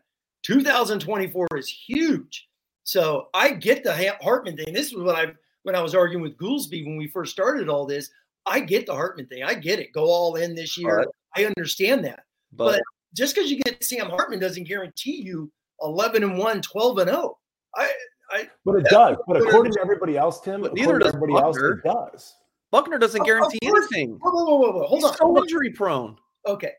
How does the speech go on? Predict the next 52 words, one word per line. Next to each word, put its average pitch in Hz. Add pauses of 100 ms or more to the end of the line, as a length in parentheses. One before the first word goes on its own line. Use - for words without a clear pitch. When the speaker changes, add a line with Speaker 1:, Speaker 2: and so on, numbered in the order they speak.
(160)
Speaker 1:
okay. 170
So 165
this 220
is 214
where 185
the 160
argument 147
is -
gonna 131
start 117
getting 127
going. 120
Speaker 3:
Here 143
we 139
go. 90 (100)
Speaker 1:
So 202
the 175
whole 277
thing 277
with 220
the 208
Buckner 190
thing, 139
I 135
totally 220
get 185
that. 127
I 156
completely 247
understand 180
that 120
thing. 127 (340)
But 226
who's, 330 (240)
what, - (180)
what 415
are 453
the 240
lo-, 147 (200)
the 190
law 254
of - (160)
averages? 165
Goolsby's 214
a, 139 (200)
you 170
know, 143
took 170
calculus 160
at 160
Notre 147
Dame. 170